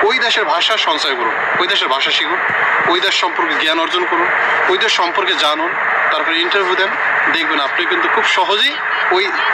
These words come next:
ওই দেশে আপনি যেতে পারবেন, আপনাকে কেউ ঠেকাতে পারবে না। মনে রাখবেন, আপনাকে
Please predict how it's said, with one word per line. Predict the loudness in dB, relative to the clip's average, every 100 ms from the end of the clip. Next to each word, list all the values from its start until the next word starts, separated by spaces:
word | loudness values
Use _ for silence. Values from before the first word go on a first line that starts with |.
| 2
ওই | 0 0
দেশে | 0 0
আপনি | 0 -2
যেতে | -2 -2
পারবেন, | 0 0 0 0 0 0 0 0
আপনাকে | 0 0 0 0
কেউ | 2 2
ঠেকাতে | 2 0 0
পারবে | 0 2 0
না। | 0 0 0 2 2 2
মনে | 2
রাখবেন, | 2 0 0
আপনাকে | 0 0